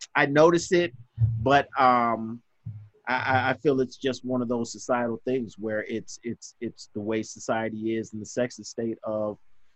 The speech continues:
you know, men and women are separated and men are always put in the forefront a lot of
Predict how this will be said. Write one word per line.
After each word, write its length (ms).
you 120
know, 280
men 360
and 200
women 280
are 120
separated 640
and 180
men 200
are 100
always 400
put 240
in 100
the 160
forefront 460
a 60
lot 300
of 320